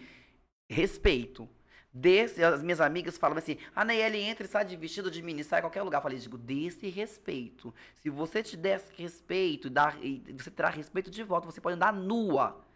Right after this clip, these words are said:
As pessoas vão te respeitar da forma que você estiver."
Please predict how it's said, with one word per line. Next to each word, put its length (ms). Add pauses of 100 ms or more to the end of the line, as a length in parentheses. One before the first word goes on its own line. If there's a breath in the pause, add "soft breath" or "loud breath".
(140 soft breath)
As 100
pessoas 240
vão 120
te 140
respeitar 400
da 100
forma 260
que 120
você 240
estiver." 500